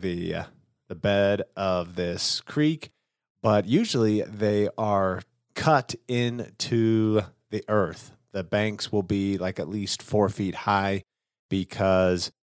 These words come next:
either there's a tiny little stream in the bottom or it's totally dry,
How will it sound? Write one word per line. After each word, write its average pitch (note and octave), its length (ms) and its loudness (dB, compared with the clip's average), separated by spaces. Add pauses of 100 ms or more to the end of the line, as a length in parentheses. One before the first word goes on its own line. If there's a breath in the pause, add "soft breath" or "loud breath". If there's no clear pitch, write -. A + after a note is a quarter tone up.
(140)
either A2 240 6
there's F#2 180 2
a E2+ 80 -8
tiny D3 560 -2
little C#3 200 4
stream C3+ 440 -2
in B2+ 80 -2
the B2 80 0
bottom A#2+ 500 2 (100)
or G2+ 180 2
it's - 160 -6
totally A2+ 440 2
dry, G2 600 0